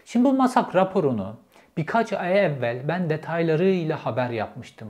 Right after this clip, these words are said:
Bu masak raporundaki Ayhan Bora Kaplan'ın kara para aklama mekanizmaları vesaire bunlar anlatılıyordu. Fakat masak raporunda anlatılmayan bir şey var. Şimdi bu tip büyük kredileri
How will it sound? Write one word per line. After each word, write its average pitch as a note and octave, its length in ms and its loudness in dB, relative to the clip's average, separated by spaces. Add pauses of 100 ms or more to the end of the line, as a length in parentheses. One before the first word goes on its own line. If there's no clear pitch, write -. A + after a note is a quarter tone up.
Bu F3+ 80 -4
masak F#3 440 -2
raporundaki D#3 720 -2 (300)
Ayhan D3 400 0
Bora D#3 240 2 (100)
Kaplan'ın D3 560 -4
kara D#3 360 -2
para D3 240 -2
aklama D3 360 -4
mekanizmaları D3 800 -4
vesaire G3 540 2 (240)
bunlar G3 240 4
anlatılıyordu. A#2 1080 0 (380)
Fakat G3 540 4 (380)
masak D#3 420 -4
raporunda D3+ 480 -4
anlatılmayan C3 680 -8
bir C3 60 -8
şey A2+ 300 -10
var. G2+ 440 -12 (540)
Şimdi B3+ 360 2
bu C4 80 4
tip F#3 280 -4
büyük A3 240 0
kredileri C3 640 0